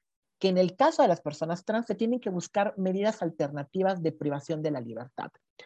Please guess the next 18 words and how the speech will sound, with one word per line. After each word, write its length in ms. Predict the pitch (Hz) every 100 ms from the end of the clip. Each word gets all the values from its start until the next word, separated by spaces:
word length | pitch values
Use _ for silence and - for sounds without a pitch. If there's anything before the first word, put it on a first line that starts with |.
| _
porque 180 | - -
sabemos 340 | 294 311 381 -
que 100 | 240
la 160 | 185
cárcel 360 | 202 190 190 185
no 120 | 185
reinserta, 680 | 175 147 - 123 - 147 - _ _ -
sabemos 340 | 214 233 240
que 100 | -
la 160 | 262 311
cárcel 440 | 170 165 165 170
no 440 | 185 196 196 208 _ -
rehabilita, 920 | 165 160 147 139 139 135 - 139 -
sabemos 400 | 202 214 226 226
que 140 | -
la 140 | 165 151
cárcel 600 | - 165 170 180 170 175
no, 300 | 190 190